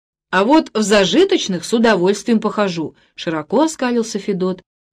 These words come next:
и, желая прекратить ставший явно неприятным для него разговор, сказал: «А вы знаете, кто под Волочаевкой отличился? Ни за что не угадаете, если не сказать. Лариошка, сын Ивана Коноплёва.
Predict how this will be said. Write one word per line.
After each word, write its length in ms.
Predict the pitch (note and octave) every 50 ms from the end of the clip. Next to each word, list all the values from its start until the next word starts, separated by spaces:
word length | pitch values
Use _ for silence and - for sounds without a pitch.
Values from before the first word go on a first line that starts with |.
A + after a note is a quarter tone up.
| _
и, 60 | G3+ A3
желая 380 | A3 B3 C#4+ D#4+ E4+ E4+ D#4+
прекратить 640 | D#4 - B3+ B3 - A3+ A3+ A3 A3 B3 C4 B3+ -
ставший 520 | - - - A3+ A#3 A3+ A3+ - G#3 G3
явно 400 | F#3 D#3 G3 A3 A3 G#3 F3+ F3+
неприятным 720 | F3+ F3+ F3 F3 F#3+ G3 F#3+ F#3+ G#3 G#3 G3+ - F3 E3+ D#3+
для 120 | E3+ F3+
него 220 | F3+ F#3 F3+ E3 E3
разговор, 540 | D#3+ D#3 D3 D3+ E3 D#3+ E3 A3 C#4 C#4+
сказал: 500 | - - - - F#3 E3+ E3+ D#3 D3 - _ _ _ _ _ _ _ _
«А 120 | F#3+ A3+
вы 140 | C4 E4 C#4+
знаете, 400 | C#4 F#4+ A4+ B4 A#4 F4+ - G#3+
кто 200 | - - C#4 B3+
под 140 | A3+ A3+ G#3
Волочаевкой 760 | G#3+ A#3+ B3+ C4 C4+ C4 - B3+ F#3+ E3+ D#3+ - - E3+
отличился? 760 | - - F#3 F#3 G#3+ A#3+ A3+ - - E3 D3 - - - - - _ _ _ _ _ -
Ни 120 | F3+ A3
за 120 | A#3 B3+ B3
что 220 | A#3 - - D4
не 140 | D#4 D4 D4
угадаете, 680 | C#4+ B3 B3 A#3+ A3+ G#3 G#3 F3+ E3 D3 - - C3+ - _ _ _ _ _ -
если 320 | E3 F#3 G3+ F#3+ - F3
не 100 | F3 F3
сказать. 560 | E3 - - F#3 F3+ E3+ D#3+ C#3+ - _ _ _ _ _ _ _ _ _ _
Лариошка, 760 | F#3+ A#3+ D4+ E4 F4 F#4 F4 C4+ A#3+ C4+ C4 - - G#3+ D3+
сын 320 | - - - G3 A3+ B3
Ивана 380 | A#3 B3+ C4 A#3 G3+ F#3+ G3+ G#3+
Коноплёва. 720 | G#3+ A3 G#3+ A3+ A#3 A3+ A3 F#3 F3 E3 F3 F#3 E3 C#3